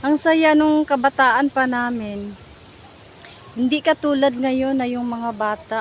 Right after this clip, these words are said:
ano na sila. Ano na sila sa cellphone. Kami, dito kami naliligo pag, ah, pag,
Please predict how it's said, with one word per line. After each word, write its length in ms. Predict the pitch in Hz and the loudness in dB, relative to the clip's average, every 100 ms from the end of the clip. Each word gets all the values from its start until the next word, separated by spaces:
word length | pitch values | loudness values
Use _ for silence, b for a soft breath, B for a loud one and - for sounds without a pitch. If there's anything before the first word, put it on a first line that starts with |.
| 196 | -6
ano 240 | 226 233 | -8 -10
na 140 | 214 | -8
sila. 480 | 214 208 190 185 165 156 - - - - B B B - - - 220 | -8 -10 -14 -14 -14 -16 -20 -20 -20 -20 B B B -20 -20 -14 -6
Ano 160 | 254 | 0
na 160 | 277 269 | 0 0
sila 240 | 262 247 | -4 -6
sa 160 | 247 240 | -6 -6
cellphone. 640 | - 220 220 - 202 190 170 - - - - - - - - - - - - - - - - - - - - - - - - - - - - | -6 -6 -8 -10 -12 -10 -12 -18 -20 -20 -20 -20 -20 -20 -20 -20 -20 -20 -20 -20 -20 -20 -20 -20 -20 -20 -20 -20 -20 -20 -20 -20 -20 -20 -14
Kami, 320 | 233 247 285 | -8 -2 -2
dito 240 | 240 233 247 | -2 -6 -4
kami 320 | 247 254 254 | -2 0 0
naliligo 880 | 240 226 220 240 233 180 233 247 240 | -2 -4 -8 -6 -8 -6 -4 -4 -4
pag, 160 | 220 220 196 - | -4 -6 -8 -8
ah, 800 | 202 214 214 208 208 208 208 202 - - - - - | -4 -2 0 -2 -2 -2 -4 -10 -18 -20 -20 -20 -10
pag, 160 | 220 | -4